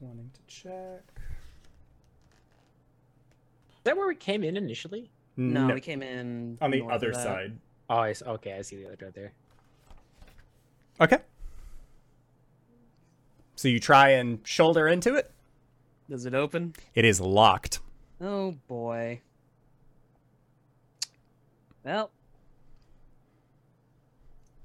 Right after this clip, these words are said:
Speaker 3: He's gonna use a psionic, or not psionic blast, a force blast on it to try and break it open.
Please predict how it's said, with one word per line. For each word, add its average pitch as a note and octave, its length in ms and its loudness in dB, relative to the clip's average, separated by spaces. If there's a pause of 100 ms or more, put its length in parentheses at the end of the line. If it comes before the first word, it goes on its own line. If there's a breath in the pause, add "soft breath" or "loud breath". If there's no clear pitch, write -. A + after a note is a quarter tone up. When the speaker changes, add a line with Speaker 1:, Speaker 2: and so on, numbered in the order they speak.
Speaker 3:
He's - 120 -20
gonna F3 160 -10
use F3 140 -6
a E3 40 -10
psionic, E3+ 560 -6
or D3 320 -2
not A#2+ 220 -10
psionic A2 280 -16
blast, A2+ 300 -12
a B2+ 40 -20
force C#3 340 -6
blast A#2+ 400 -8
on A#2+ 160 -6
it A#2+ 140 -12
to A#2 200 -12 (180)
try B2 220 -12
and A#2 240 -12 (380)
break B2 240 -10
it A#2+ 80 -12
open. B2+ 500 -10